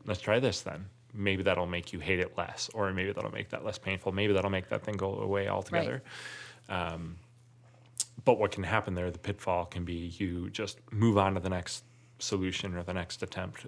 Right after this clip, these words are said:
Speaker 1: iteration, um, and you forget to talk about,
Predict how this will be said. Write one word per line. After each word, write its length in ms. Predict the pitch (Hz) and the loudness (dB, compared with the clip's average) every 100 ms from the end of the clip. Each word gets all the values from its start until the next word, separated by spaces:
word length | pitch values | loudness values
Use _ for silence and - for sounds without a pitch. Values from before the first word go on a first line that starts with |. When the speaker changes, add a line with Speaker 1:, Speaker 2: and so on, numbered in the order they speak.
| - | -6
Speaker 1:
iteration, 600 | 98 90 90 92 92 95 85 - - - - - | -2 0 0 -4 -6 -8 -10 -12 -16 -18 -14 -4
um, 500 | 90 85 82 87 87 - - - | -2 -2 -4 -6 -10 -16 -20 -4
and 180 | 95 90 | 0 0
you 340 | 87 87 82 82 - | 0 0 -2 -6 -14
forget 380 | - 98 117 - | -6 4 4 4
to 80 | - | 2
talk 280 | - 95 - | 2 2 0
about, 340 | 80 85 85 | -4 -2 -4